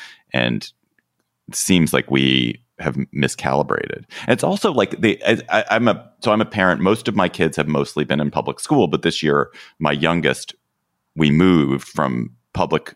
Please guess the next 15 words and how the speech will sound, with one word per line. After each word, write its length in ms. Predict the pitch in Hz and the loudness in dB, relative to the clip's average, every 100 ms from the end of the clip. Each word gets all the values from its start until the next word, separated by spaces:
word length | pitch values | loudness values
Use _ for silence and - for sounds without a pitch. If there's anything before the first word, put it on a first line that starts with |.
| - | -8
a 80 | - | -4
public 280 | 85 78 | -2 -2
high 100 | - | -2
school 200 | 71 - | -4 -4
to 80 | 69 | -6
a 40 | 71 | -2
private 300 | 80 76 69 | -2 0 0
high 80 | |
school 240 | 62 - 57 | -4 -4 -6
because 540 | - - 69 67 - - - - _ _ _ _ _ - | -6 -4 -2 -2 -4 -14 -20 -20 _ _ _ _ _ -8
the 120 | - _ | -8 _
public 280 | - 104 104 | -4 0 2
high 100 | 98 | 2
school 280 | 80 73 67 | 0 0 2
that 160 | 67 | 2